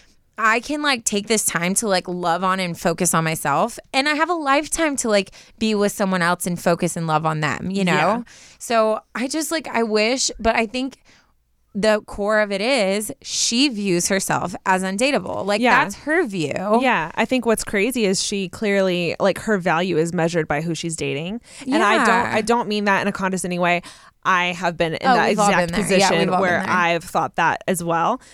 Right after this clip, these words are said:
Speaker 2: But I think something, something that really helped me is, um, es-, spe-, specifically for the first email with the dating story, um, is that, like,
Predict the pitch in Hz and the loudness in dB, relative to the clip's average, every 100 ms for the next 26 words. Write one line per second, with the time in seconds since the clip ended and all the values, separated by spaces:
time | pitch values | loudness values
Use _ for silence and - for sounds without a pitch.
0 | - 247 233 277 277 - 254 330 233 - | -2 0 2 -2 -2 0 0 -2 -4 -4
1 | 269 269 180 190 196 190 - 202 190 175 | -2 0 2 2 2 0 -2 -4 0 0
2 | 160 - - - - - 196 175 - - | 0 -6 -14 -20 -14 -2 0 0 -2 -4
3 | 269 - 240 - _ _ - - 214 202 | -4 -4 -2 -4 _ _ -8 -4 -2 -2
4 | 190 190 190 - 180 170 170 - 160 - | -4 -6 -6 0 0 2 -2 -4 -6 -6
5 | - - 185 165 143 143 156 - 160 165 | -12 -8 -6 -4 -4 -4 -4 -6 -6 -6
6 | 175 151 - 147 139 143 - _ - - | -6 -6 -6 -4 -4 -6 -10 _ -18 -2
7 | 185 160 - - 190 190 - 185 170 _ | 2 2 0 -2 0 2 2 -2 -4 _